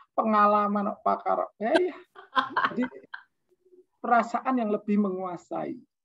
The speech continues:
Dan itu semuanya, wah, dikontrol dengan, ya, namanya perasaan. Kita itu rasanya pengen apa yang kita rasakan itu, yang kita rasakan yang menyenangkan, kita alami, yang tidak menyenangkan,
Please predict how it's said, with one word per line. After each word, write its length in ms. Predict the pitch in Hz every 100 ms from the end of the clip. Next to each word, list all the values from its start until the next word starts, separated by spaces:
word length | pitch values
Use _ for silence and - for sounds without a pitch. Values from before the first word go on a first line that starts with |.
| _ _ _ _ -
Dan 320 | 220 190 185
itu 160 | 196 233
semuanya, 560 | 233 214 208 240 254
wah, 160 | 269 -
dikontrol 560 | 208 - 170 226 226
dengan, 320 | 196 175 185 208 -
ya, 240 | 208 190 196
namanya 400 | 214 208 208 202
perasaan. 560 | 196 185 - 214 202
Kita 240 | 208 220 233
itu 160 | 339
rasanya 400 | 233 214 233 285
pengen 240 | 240 226 269
apa 240 | 262 262
yang 160 | 214 190
kita 160 | 196
rasakan 560 | 185 180 196 185 185 196
itu, 80 | - - 269
yang 160 | 208 190
kita 160 | 202
rasakan 480 | 196 190 202 202 202
yang 80 | 185
menyenangkan, 560 | 185 185 180 185 254
kita 240 | 254 202 -
alami, 560 | 170 160 165 247 311
yang 80 | 208
tidak 240 | 185 190 -
menyenangkan, 400 | 170 170 165 220